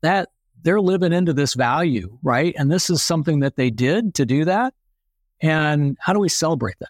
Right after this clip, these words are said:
So it's not only reinforcing it, but I hope it's making everybody feel like they're a part of it,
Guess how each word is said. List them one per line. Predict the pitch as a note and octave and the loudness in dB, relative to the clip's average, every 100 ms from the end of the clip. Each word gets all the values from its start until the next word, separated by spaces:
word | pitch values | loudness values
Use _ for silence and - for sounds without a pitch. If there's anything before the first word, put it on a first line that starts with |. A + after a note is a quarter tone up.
| _ _ _ _ _ _ _ _ _ | _ _ _ _ _ _ _ _ _
So | - D#3+ D3 D3 | -2 0 0 0
it's | - D#3 | -2 -2
not | F#3 G#3 | 0 0
only | F3+ | 0
reinforcing | D#3 E3+ C#3+ - F#3+ - D3+ | 0 0 0 0 -2 0 0
it, | C#3 D3 | 0 0
but | C#3 | 0
I | C3+ | 0
hope | A#2+ - C4+ F#3+ | -2 0 0 0
it's | C#3+ - | -2 0
making | D3+ D3+ D3 C3+ | 0 2 2 2
everybody | D#3+ C#3 A#2+ | 0 0 0
feel | G#2+ D3 B2+ | 0 0 2
like | A#2+ | 0
they're | - | -4
a | - | -8
part | - D#3 C3+ | -2 0 0
of | |
it, | F#2+ | -4